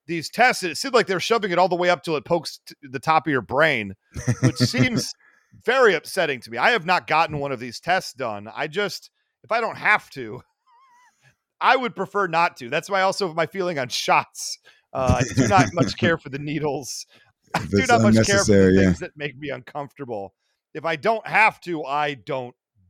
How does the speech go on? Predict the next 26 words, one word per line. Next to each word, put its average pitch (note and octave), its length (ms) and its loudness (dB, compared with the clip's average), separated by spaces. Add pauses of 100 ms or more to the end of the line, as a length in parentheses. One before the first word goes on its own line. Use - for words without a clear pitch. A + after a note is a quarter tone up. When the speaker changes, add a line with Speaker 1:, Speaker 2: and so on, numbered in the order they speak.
(120)
Speaker 1:
do A#3 220 -6
it. F#2 140 -14 (480)
So, G3 580 0 (240)
uh, D#3+ 120 -8
I G#3+ 140 2
did G#3+ 180 -6
not G3+ 200 4
get F3 120 -10
the E3 80 -16
<laughs> - 0 -
covid D#3 500 -6
test - 440 -8 (180)
when F3 160 -8
my E3 160 0
wife D3+ 380 -2
and D3+ 120 -10
my C3 180 -6
kid, F3+ 400 -4 (220)
uh, C#3 140 -4
both E3+ 520 2 (260)
did F3+ 300 0
end D#3+ 280 -2
up D3+ 160 -2
getting E3 320 -6
it A#2+ 140 -12
done, G#3 280 0